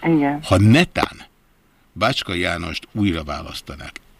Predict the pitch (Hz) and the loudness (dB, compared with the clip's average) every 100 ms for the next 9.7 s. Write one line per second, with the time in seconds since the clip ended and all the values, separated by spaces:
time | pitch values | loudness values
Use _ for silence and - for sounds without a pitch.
0 | - - 175 190 151 117 107 107 - 104 | -16 -4 -2 2 0 0 -4 -4 -4 -4
1 | 95 101 92 95 127 151 117 104 95 92 | -2 -4 -2 4 6 8 6 6 2 0
2 | 104 101 90 82 85 78 76 - 120 120 | 2 2 2 2 0 -2 -6 -2 2 4
3 | 95 87 82 - _ _ 147 139 - 92 | 4 2 -2 -12 _ _ -2 -2 -4 -8
4 | 82 - 131 - 98 90 80 82 76 _ | -6 0 0 0 -2 -2 -4 -6 -10 _
5 | 117 131 - 95 80 - - 80 - - | 4 4 2 -2 -2 -4 -4 -8 0 6
6 | 113 90 85 80 - - 82 87 78 - | 6 4 -4 -10 -12 -12 -12 -12 -12 -12
7 | - 98 87 80 82 110 151 117 104 92 | -12 -8 -6 -4 0 2 4 2 -2 -4
8 | - 131 123 104 87 87 - 120 - 90 | -2 0 2 -2 -4 -6 -4 -4 -2 -2
9 | 87 76 80 - - - - | -2 -4 -6 -8 -8 -12 -16